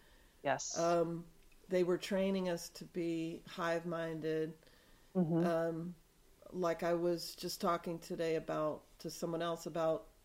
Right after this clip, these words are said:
Speaker 2: the pods system in my school. And,
Speaker 1: Mm-hmm.
Speaker 2: and it was this crazy seventies experiment. They threw all the kids into one giant room.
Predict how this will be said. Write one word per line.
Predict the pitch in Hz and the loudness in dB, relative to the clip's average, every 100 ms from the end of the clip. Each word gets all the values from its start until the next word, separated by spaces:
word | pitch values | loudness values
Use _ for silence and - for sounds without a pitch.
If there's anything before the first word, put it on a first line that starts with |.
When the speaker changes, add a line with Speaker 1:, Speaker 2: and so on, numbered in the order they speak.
| - | -10
Speaker 2:
the | 165 | -10
pods | - 196 196 180 160 147 - | -6 -2 2 4 2 0 -4
system | - 170 160 160 151 | -6 -6 -6 -8 -6
in | 156 | -6
my | 165 160 | -4 -6
school. | - 190 175 160 - - - - - - - - - | -4 -2 0 0 -2 -10 -20 -20 -20 -20 -20 -8 4
And, | 190 165 | 6 8
Speaker 1:
Mm-hmm. | 180 196 - | 8 6 0
Speaker 2:
and | 175 165 165 156 | -4 -2 -2 -2
it | - | -4
was | 160 | -4
this | 165 - | -6 -8
crazy | - - 180 180 170 175 165 170 - - - - | -8 0 2 2 2 2 0 -4 -14 -20 -20 -14
seventies | - 196 185 175 170 165 165 - - - - - - - - - | 2 2 4 0 0 -2 -4 -8 -14 -16 -20 -20 -20 -20 -20 -12
experiment. | 175 - 196 185 180 165 160 160 - - - 170 | -8 -4 0 2 2 0 0 -4 -10 -20 -12 -6
They | 160 | -6
threw | - 175 165 156 - _ - - - - | -2 -2 -2 -4 -14 _ -20 -20 -10 -2
all | 180 | 0
the | 180 | -2
kids | - 185 165 - | -2 -2 -2 -4
into | 160 175 | -10 -8
one | 165 175 | -6 -4
giant | 160 175 180 160 | -4 -4 -4 -4
room. | 175 175 165 165 | -4 -4 -4 -6